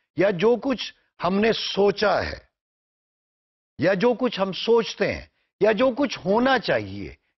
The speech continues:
या जो कुछ हो चुका है, उसको करके दिखाना, प्रैक्टिकली, अमली तौर पर करना, उसको ड्रामा कहते हैं। और जो करने वाला है, जो ड्रामे को,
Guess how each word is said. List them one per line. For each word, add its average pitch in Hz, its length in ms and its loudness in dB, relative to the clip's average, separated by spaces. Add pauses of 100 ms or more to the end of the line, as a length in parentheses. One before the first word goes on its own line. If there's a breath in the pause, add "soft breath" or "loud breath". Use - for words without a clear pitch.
या 185 120 2
जो 247 180 2
कुछ 240 220 -4
हो 240 260 2
चुका 175 380 0
है, 71 240 -10 (480)
उसको 262 680 2
करके 311 800 -2
दिखाना, 98 720 -6 (400)
प्रैक्टिकली, 165 840 -4 (340)
अमली 294 440 4
तौर 147 340 0
पर 107 220 -10
करना, 95 500 -8 (340 soft breath)
उसको 240 300 -4
ड्रामा 123 520 -2
कहते - 400 -20
हैं। - 160 -20 (720 soft breath)
और 254 260 4
जो 269 180 0
करने 202 560 0
वाला 135 380 2
है, - 280 -10 (380)
जो 165 280 4
ड्रामे 139 640 0
को, 92 380 -12